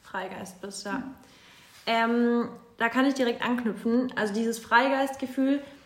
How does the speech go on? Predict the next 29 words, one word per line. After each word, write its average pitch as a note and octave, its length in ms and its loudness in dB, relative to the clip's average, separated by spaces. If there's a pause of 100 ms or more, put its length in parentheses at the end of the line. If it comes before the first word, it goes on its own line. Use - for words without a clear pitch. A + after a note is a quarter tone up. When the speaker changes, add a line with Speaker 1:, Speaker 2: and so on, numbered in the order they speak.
(200)
Speaker 1:
ich A#3+ 140 -2
bin C#4+ 120 6
dankbar C#4+ 320 4
dafür, B3+ 200 -2
dass C4 360 0
ich, B3+ 460 -2
was B3 180 -2
vielleicht B3 320 0
anderes, C4 320 2
hatten B3+ 120 -4
wir B3 80 0
schon B3 100 -2
mal A#3 100 0
im A#3 60 -6
Podcast B3+ 300 -6
besprochen, A#3 480 -2
das, A3 140 -2
was A3+ 140 -4
vielleicht A#3 240 -4
andere C4+ 300 2
als G3 220 -2
Schwäche B3+ 320 -2
bezeichnen, G#3 760 0
was A3 140 -4
ich - 160 -2
aber G#3 160 -4
irgendwo A#3+ 240 2
als G#3 140 -2
Stärke, A#3 440 -2